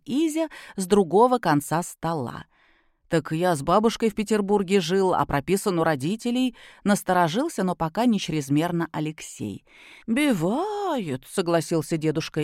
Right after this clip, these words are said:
Изя. "Що он сказал?" громко спросила немного глуховатая бабушка Ада, старшая сестра дедушки Левы.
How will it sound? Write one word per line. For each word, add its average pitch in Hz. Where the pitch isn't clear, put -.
Изя. 139
"Що 247
он 453
сказал?" 330
громко 180
спросила 175
немного 170
глуховатая 160
бабушка 156
Ада, 202
старшая 185
сестра 175
дедушки 127
Левы. 127